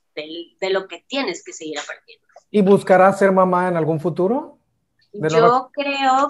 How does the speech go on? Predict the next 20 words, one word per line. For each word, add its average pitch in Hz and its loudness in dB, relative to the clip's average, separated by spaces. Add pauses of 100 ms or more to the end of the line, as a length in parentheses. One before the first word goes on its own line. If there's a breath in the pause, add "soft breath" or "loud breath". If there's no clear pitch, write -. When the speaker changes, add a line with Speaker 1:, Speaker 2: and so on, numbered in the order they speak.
Speaker 1:
que, 185 -4 (760)
ya - -2 (140)
es - -18
que 277 -6
digo 247 -6 (100)
que 220 -4
sí, 233 -8
y 262 -4
a 220 0
la 190 0
mera 202 0 (140)
hora 220 0 (320)
me 208 -8
salen 220 -2
más 233 -4
cosas 233 -8
y 208 -20
más 196 -10
cosas, 214 -16 (180)
pero 208 -4